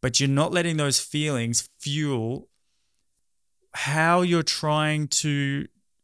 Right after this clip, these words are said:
um, heal yourself through the revenge. Because the revenge is, is promising you healing, okay? But you know better than that.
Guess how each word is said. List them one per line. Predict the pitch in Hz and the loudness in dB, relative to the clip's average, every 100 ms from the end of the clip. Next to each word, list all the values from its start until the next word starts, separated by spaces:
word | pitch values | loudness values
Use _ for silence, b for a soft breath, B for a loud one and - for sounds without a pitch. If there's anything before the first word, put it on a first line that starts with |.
| _ | _
um, | 156 131 127 120 123 - | -2 0 2 0 -2 -6
heal | - - 180 170 | -4 2 4 4
yourself | 147 123 131 110 110 - - _ _ - | 4 4 4 2 -6 -10 -18 _ _ -8
through | - 139 135 | -2 0 0
the | 120 | 0
revenge. | 123 120 120 104 101 - - _ _ _ _ _ _ _ - - | 0 0 -2 -2 -6 -12 -18 _ _ _ _ _ _ _ -10 -2
Because | 143 135 | 0 2
the | 147 | 2
revenge | 151 139 180 208 | 2 2 2 2
is, | 175 139 - | 0 -2 -2
is | 160 | -2
promising | - - 160 175 185 135 117 | -2 -2 2 4 6 4 2
you | 117 | 0
healing, | 110 160 151 98 104 98 _ _ _ _ _ | -2 -2 0 -2 -6 -12 _ _ _ _ _
okay? | - 107 131 - _ _ _ _ _ _ _ _ _ - | -6 -4 -4 -8 _ _ _ _ _ _ _ _ _ -2
But | 139 | 0
you | 135 190 | 2 4
know | 170 135 | 6 4
better | 151 170 | 4 2
than | 123 107 | 0 -4
that. | 98 95 | -4 -4